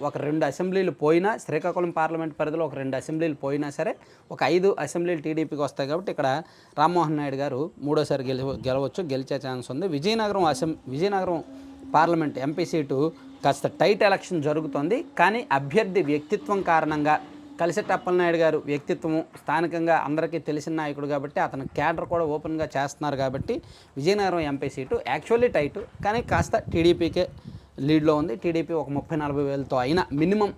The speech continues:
తక్కువలో తక్కువ ముప్పై నలభైతో అయినా మెజారిటీతో గెలిచే అవకాశం అయితే కనిపిస్తుంది. ఇక విశాఖపట్నం ఎంపీ సీటు ఖచ్చితంగా మంచి మెజారిటీతో టీడీపీ గెలిచే అవకాశం ఉంది. Maybe రాష్ట్రంలో ఎక్కువ మెజారిటీ వచ్చే ఎంపీ సీట్లలో విశాఖపట్నం ఎంపీ సీటు కూడా ఒకటి ఉండబోతోంది.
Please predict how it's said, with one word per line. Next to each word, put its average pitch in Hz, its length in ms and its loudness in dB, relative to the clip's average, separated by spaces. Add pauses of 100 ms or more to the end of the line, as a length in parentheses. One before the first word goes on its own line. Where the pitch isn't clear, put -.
(360)
తక్కువలో 175 300 2
తక్కువ 175 280 -4
ముప్పై 147 300 -4
నలభైతో 143 360 -2
అయినా 139 180 -2
మెజారిటీతో 143 640 -2 (140)
గెలిచే 135 240 -6
అవకాశం 127 380 -4
అయితే 123 160 -6
కనిపిస్తుంది. - 540 -6 (1600)
ఇక - 100 -4
విశాఖపట్నం 185 680 2
ఎంపీ 151 300 -2
సీటు 147 320 -4 (160)
ఖచ్చితంగా 185 420 -2
మంచి 185 440 -2
మెజారిటీతో 175 640 0 (180)
టీడీపీ 160 320 -2
గెలిచే 135 280 -6
అవకాశం 98 400 -8
ఉంది. 78 160 -18 (160)
Maybe 160 220 0
రాష్ట్రంలో 170 440 -2
ఎక్కువ 151 480 -2 (340)
మెజారిటీ 151 420 2
వచ్చే 143 300 -4
ఎంపీ 139 220 -4
సీట్లలో 143 360 -2
విశాఖపట్నం 156 560 -2
ఎంపీ 135 260 -8
సీటు 131 220 -8
కూడా 160 160 -2
ఒకటి 120 200 -6
ఉండబోతోంది. 120 560 -4